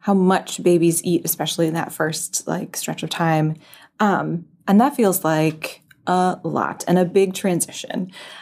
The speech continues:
Do you have any tips or recommendations for how people can be prepared for the amount of time they're gonna spend breastfeeding? Like, make the setup and the system as, as easy as possible for themselves?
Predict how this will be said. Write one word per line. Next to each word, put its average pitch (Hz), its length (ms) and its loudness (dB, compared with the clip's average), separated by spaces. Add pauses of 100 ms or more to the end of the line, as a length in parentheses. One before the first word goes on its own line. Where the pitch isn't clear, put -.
(760)
Do 240 140 4
you 277 160 8
have 311 180 2
any 262 260 6
tips 202 340 -2
or 190 60 6
recommendations 160 760 -2
for 165 100 -2
how 165 200 0
people 175 280 0
can 175 220 0
be 160 160 0
prepared 180 680 2
for 180 140 -2
the 135 100 -4
amount - 280 -4
of 190 60 -10
time 185 280 -2
they're 185 100 2
gonna 185 180 0
spend 170 320 -2
breastfeeding? 165 800 0
Like, 151 360 -6 (640)
make 196 340 4
the 165 100 0
setup 202 520 0
and 185 100 2
the 180 80 4
system 170 680 0
as, 156 440 -6 (240)
as - 320 -2
easy 180 680 4
as 156 140 -2
possible - 480 -4
for - 140 -4
themselves? - 680 -8